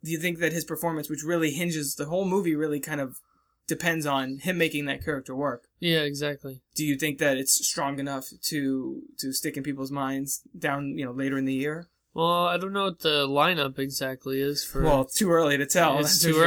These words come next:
Speaker 2: early,
Speaker 1: yeah.
Speaker 2: 'cause, but, um, I think his performance was very well done.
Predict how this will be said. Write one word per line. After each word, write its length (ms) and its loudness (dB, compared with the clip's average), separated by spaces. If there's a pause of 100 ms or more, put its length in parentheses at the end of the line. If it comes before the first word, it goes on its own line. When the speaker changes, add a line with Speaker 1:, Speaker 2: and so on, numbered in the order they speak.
Speaker 2:
early, 160 6
Speaker 1:
yeah. 240 6
Speaker 2:
'cause, 400 0 (600)
but, 300 4
um, 640 2 (420)
I 240 0
think 280 -2
his 180 0
performance 800 -4
was 260 -2
very 260 0
well 380 0 (560)
done. 260 -6